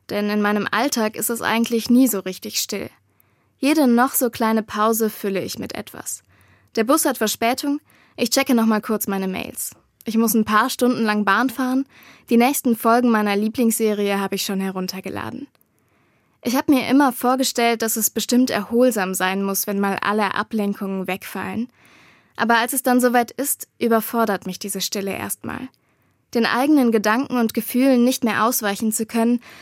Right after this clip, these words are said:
das ist überhaupt nicht entspannt, sondern richtig anstrengend. Ich brauche Zeit, mich an das Ganze zu gewöhnen. Zwischendurch hole ich oft mein Buch raus.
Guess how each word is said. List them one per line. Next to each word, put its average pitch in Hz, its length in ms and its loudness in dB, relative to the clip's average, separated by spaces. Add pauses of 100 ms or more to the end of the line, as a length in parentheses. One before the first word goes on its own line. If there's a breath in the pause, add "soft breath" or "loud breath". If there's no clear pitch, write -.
(160 loud breath)
das 233 180 -4
ist 262 120 -2
überhaupt 226 440 0
nicht 185 180 -4
entspannt, 185 560 -6
sondern 220 360 2
richtig 220 400 -2
anstrengend. - 720 -4 (920)
Ich - 120 -6
brauche 254 260 0
Zeit, 247 400 0
mich 202 200 -4
an 202 80 -2
das 202 120 -4
Ganze 220 320 -2
zu 214 140 -2
gewöhnen. 202 480 0 (400 soft breath)
Zwischendurch 254 680 2
hole 240 140 2
ich 220 160 -4
oft - 160 -4
mein 214 180 2
Buch 220 300 -4
raus. - 320 -8